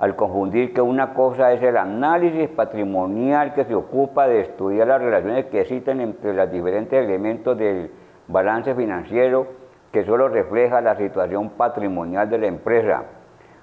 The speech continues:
Un patrimonio de Arauca no es el conjunto de activos y pasivos, sino lo que culturalmente identifica a Arauca.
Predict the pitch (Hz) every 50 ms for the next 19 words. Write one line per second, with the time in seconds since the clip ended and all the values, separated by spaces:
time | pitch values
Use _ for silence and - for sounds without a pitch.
0 | - _ _ - 143 156 165 175 165 165 151 151 147 123 113 107 104 110 120 131
1 | 135 139 131 117 120 123 127 123 - 135 139 143 139 - - - - - - 107
2 | 110 120 123 131 131 123 135 127 127 - 110 98 90 85 101 120 127 123 - -
3 | 127 123 123 127 - - - - - - - - - - _ _ - _ _ -
4 | _ _ - 92 92 104 107 104 101 92 - - - 127 131 127 135 135 131 131
5 | - - - - - 127 131 131 131 131 135 131 - - - - - - - -
6 | - 104 104 101 104 110 120 127 135 - - 120 110 - 107 98 - - 98 87
7 | - - 87 92 92 101 110 117 120 120 120 113 113 120 117 110 104 98 - 90
8 | 87 87 98 92 92 113 110 104 101 101 98 - - 80 67